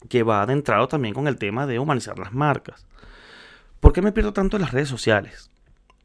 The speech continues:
Por complejos, por tiempo, eh, porque tengo la cabeza en otras cosas. Pueden ser diferentes tipos de razones.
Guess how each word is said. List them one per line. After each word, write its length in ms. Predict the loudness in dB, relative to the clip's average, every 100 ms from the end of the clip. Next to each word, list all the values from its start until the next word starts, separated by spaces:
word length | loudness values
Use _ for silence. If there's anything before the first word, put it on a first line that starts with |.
| _ -20 -4
Por 160 | -4
complejos, 880 | -2 -6 0 2 2 2 -4 -6 -20 _ _ _ _ _ _ -20 -20 -20 -14 -4
por 180 | -4
tiempo, 920 | -4 -2 2 2 0 0 0 0 -2 -8 -20 _ _ _ -20 -20 -20 _
eh, 460 | -10 -8 -8 -8 -8
porque 220 | -4 -4 -4
tengo 200 | -4 -4
la 120 | -4
cabeza 320 | -4 -4 -8
en 40 |
otras 220 | -10 -10 -4
cosas. 960 | 2 2 2 -2 0 0 -2 -6 -18 _ _ _ _ _
Pueden 240 | 2 2 2
ser 160 | 0
diferentes 500 | -2 -2 -2 -2 -4
tipos 300 | -6 -6 -4
de 80 | -6
razones. 420 | -8 -10 -14 -16